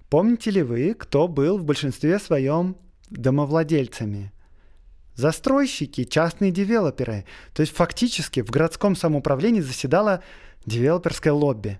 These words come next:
И законы часто принимались такие, которые были выгодны именно девелоперам.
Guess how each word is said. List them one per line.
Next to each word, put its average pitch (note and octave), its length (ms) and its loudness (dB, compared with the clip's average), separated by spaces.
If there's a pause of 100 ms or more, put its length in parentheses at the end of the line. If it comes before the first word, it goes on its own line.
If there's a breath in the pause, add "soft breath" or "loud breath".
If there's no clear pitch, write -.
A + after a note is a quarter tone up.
(340)
И C#3 60 2
законы D#3+ 380 4
часто F3+ 240 -2
принимались D3 400 0
такие, G#3 400 0
которые D3+ 300 0
были C3+ 160 2
выгодны F3 360 2
именно C#3+ 680 0
девелоперам. A2+ 640 -4